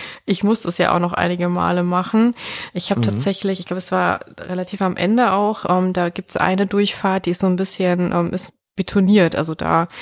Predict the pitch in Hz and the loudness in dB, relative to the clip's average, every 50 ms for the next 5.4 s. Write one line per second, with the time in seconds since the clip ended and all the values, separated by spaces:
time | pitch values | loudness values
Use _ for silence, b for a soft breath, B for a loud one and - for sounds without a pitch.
0 | B B B B 101 101 110 175 175 180 175 - 170 165 170 170 165 160 151 - | B B B B 4 6 6 4 4 2 2 0 0 2 2 0 0 0 -2 -2
1 | 156 170 170 170 165 165 - - - - 165 175 - - 185 175 175 175 180 180 | -2 -2 -2 -2 -2 -2 -4 -4 -2 0 0 0 0 -2 -2 -2 0 0 0 -2
2 | 175 175 - - 175 170 165 165 165 165 170 - - - B B B B B B | -2 -4 -8 -8 -6 -4 -2 -2 -2 -4 -4 -8 -10 -12 B B B B B B
3 | B - - - - - - 180 - - 185 170 185 180 185 185 208 208 - - | B -20 -20 -20 -12 -6 -4 -2 0 2 2 2 4 2 4 4 2 2 0 -4
4 | 208 208 - - 202 202 208 208 208 190 196 190 185 196 208 220 220 - 214 214 | -6 -4 -2 0 2 2 4 2 2 2 2 0 0 0 0 0 0 0 -2 -2
5 | 208 - - 190 190 190 190 190 | -2 -2 -2 0 0 0 0 -2